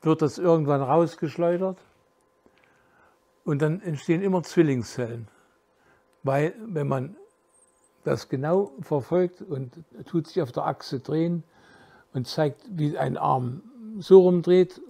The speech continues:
und der andere, wenn man sich um hundertachtzig Grad dreht, sieht's genau anders aus. So, und so entstehen immer mehr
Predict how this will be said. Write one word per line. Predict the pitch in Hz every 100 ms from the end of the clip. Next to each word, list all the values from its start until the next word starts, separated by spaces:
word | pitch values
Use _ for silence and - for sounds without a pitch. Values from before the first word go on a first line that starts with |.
| 202 185
und | 147 139
der |
andere, | 165 151 147 147 160 -
wenn | 202 202 147
man | 139
sich | 120 131
um | 135
hundertachtzig | 139 151 151 107 -
Grad | 131 127
dreht, | 139 143
sieht's | - 156 147 - -
genau | 151 143 143
anders | - 202 160 123 131
aus. | 101 104 - _ - - - - -
So, | - 202
und | 165 160
so | 185
entstehen | 196 156 - 170
immer | 196 196 190
mehr | 165 170 156 151